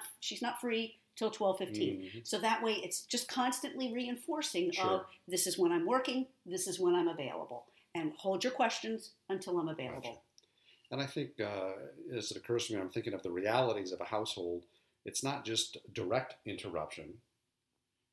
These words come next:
Speaker 2: You know, it's like, if I'm in the next room, this is my work time or my meditation time or whatever time.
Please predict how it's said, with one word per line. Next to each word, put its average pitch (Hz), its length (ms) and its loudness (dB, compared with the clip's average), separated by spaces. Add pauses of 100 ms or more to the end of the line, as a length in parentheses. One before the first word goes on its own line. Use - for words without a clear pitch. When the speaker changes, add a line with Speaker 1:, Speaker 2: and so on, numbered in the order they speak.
(100)
Speaker 2:
You 104 60 -6
know, 104 80 -4
it's 101 120 -2
like, 95 260 -2 (100)
if - 100 -6
I'm 127 200 2
in 120 80 0
the 110 60 0
next 113 280 -2
room, 92 320 -4
this 107 160 0
is 104 160 -4
my 98 440 0 (400)
work 117 260 6
time 98 420 0
or 98 260 0
my 95 340 -2 (120)
meditation 113 640 0
time 98 240 -6
or 92 180 -2
whatever 113 540 0
time. 76 440 -10